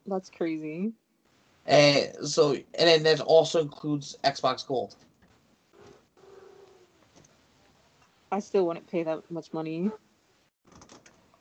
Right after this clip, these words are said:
Speaker 2: And then also what I could do is on, my daughter could log in on her account, but because that Xbox is attached to my account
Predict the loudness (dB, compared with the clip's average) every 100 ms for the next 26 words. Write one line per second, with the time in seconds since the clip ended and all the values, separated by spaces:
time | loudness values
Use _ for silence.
0 | -20 _ _ _ _ _ _ 6 8 6
1 | 4 6 6 6 2 0 0 0 -6 -6
2 | -6 -4 0 0 0 -4 -6 _ _ _
3 | -20 _ 4 6 4 0 -6 -14 _ _
4 | _ 0 2 2 0 -2 -2 -4 0 2
5 | 2 0 -2 -2 -4 -2 0 0 2 0
6 | 0 -2 -10 _ _ _ _ _ _ 2
7 | 4 0 2 2 0 -10 _ -4 0 2
8 | 2 0 -2 -4 -8 -10 -8 -6 -4 -4
9 | -6 -10 -4 -2 -2 -2 -2 -2